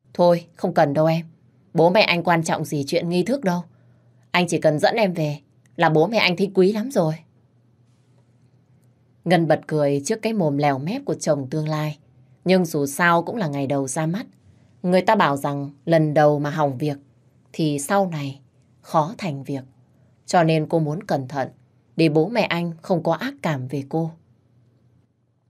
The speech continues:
"Anh cứ cho em xuống đi, em mua tí rồi em ra.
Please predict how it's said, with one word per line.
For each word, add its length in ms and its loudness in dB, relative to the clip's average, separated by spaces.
"Anh 180 2
cứ 80 0
cho 160 -2
em 180 0
xuống 320 -4
đi, 200 -4
em 200 2
mua 120 2
tí 300 -2
rồi 160 -2
em 140 -2
ra. 300 -6